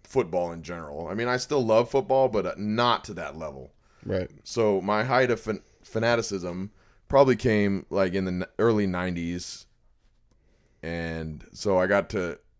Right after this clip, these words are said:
Speaker 1: watch, you know, my favorite football team go to four Super Bowls and lose.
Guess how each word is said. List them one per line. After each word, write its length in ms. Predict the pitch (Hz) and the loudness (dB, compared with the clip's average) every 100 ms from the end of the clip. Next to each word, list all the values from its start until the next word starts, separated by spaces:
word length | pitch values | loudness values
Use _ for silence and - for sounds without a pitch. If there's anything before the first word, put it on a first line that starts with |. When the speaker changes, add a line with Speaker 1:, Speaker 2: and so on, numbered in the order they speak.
| - | -8
Speaker 1:
watch, 540 | 101 104 110 - - - _ _ _ _ | 2 4 4 -2 -14 -16 _ _ _ _
you 140 | 107 101 | -4 -2
know, 260 | 90 87 - | 0 -2 -2
my 140 | 92 | -2
favorite 340 | 107 110 95 | 0 0 0
football 360 | - 117 87 80 | -2 -4 0 0
team 420 | - 80 78 92 - _ _ _ - | -2 -10 -8 -10 -14 _ _ _ -2
go 140 | 110 | 4
to 60 | 101 | 4
four 200 | - 92 | 2 -4
Super 220 | 101 90 | -2 -6
Bowls 300 | 80 78 78 | -4 -4 -4
and 160 | 73 76 | -8 -8
lose. 400 | 80 69 73 - | -8 -8 -12 -16